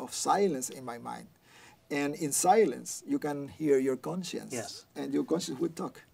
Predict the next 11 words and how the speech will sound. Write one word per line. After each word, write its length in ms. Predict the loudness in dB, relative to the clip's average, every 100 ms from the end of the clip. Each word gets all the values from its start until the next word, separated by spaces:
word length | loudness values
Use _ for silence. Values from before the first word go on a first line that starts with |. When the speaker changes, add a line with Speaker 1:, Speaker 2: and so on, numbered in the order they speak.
| _ -4
Speaker 2:
In 140 | -2
that 180 | -2 -2
silence, 520 | -2 0 0 -2 -4 -2
is 100 | 0
there 140 | 2
another 320 | 2 2 2
film 520 | 2 0 0 0 -4 -12 _
taking 320 | -2 -2 -4
shape? 380 | -6 -4 -6 -8 -18 -18 -8
Do 80 |
you, 80 | -6